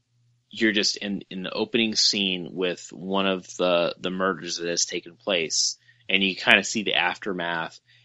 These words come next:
and you see, uh, you know, they investigate where this person was living, and that's when the credit sequence start, and you're like, "Holy shit, like, that's fucking weird, that's creepy." You have this whole thing where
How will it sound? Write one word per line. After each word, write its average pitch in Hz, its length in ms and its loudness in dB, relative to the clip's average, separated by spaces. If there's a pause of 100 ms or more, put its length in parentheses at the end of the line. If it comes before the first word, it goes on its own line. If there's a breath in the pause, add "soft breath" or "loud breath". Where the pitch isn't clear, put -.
(120)
and 92 160 -4
you 87 100 -4
see, 90 600 2 (340)
uh, 80 460 -4 (160)
you 101 160 -2
know, 80 280 -6
they 92 140 -4
investigate 90 580 0
where 90 160 0
this 87 180 0
person 87 380 -4
was 87 180 -4
living, 82 400 0 (400 loud breath)
and 95 140 -4
that's 90 220 -4
when 92 140 -4
the 80 60 -8
credit - 360 -2
sequence - 400 -2
start, 78 260 0
and - 80 -12
you're 87 140 -4
like, 71 240 -4
"Holy 95 720 -2
shit, - 640 2
like, 92 220 2
that's - 260 2
fucking 98 400 -4
weird, 113 320 2
that's 87 220 0
creepy." 110 540 2 (320 loud breath)
You 117 160 0
have 120 240 6
this 117 280 0 (160)
whole 143 300 2
thing 135 400 4
where 95 280 2